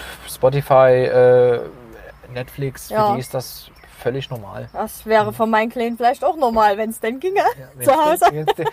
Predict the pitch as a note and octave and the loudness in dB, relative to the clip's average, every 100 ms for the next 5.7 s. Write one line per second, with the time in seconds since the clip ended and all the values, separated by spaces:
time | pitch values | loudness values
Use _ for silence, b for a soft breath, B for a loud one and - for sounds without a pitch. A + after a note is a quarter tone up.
0 | - G#4+ - C4+ B4+ C#3 D3 C#3+ - D#3+ | -8 -12 -8 -6 -4 -6 -6 -6 -6 -4
1 | - D#3 E3 D#3 D#3 F3+ E3+ D#3+ E3 G3+ | -4 -2 0 0 -2 -2 -2 2 2 2
2 | G3+ A#3 A3+ G#3 G#3+ A3 G3+ G#3 D3+ C5+ | 0 -4 -4 -4 -6 -4 -4 -4 0 -2
3 | - B C#5 - D4+ G4+ A4 G4+ F#4 - | -2 B -6 0 0 0 -2 0 2 0
4 | G#4+ G4 F#4 D#4+ E4 E4+ E4 C#4 A#3 A#3 | 0 0 0 -4 -6 -6 -6 0 2 2
5 | A3+ A3 A#3 G#3 G#3+ E3+ | 2 0 -2 -2 -4 -6